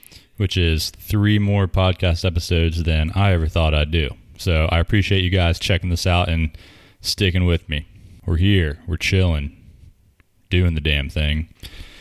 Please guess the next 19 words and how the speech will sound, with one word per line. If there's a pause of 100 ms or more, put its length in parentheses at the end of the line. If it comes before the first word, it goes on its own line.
(440)
This
episode
features
the
one
and
only
Trevor, (340)
A
K
A
T-Bone
Biggs. (460)
T-Bone
is
a
funny-ass
dude
who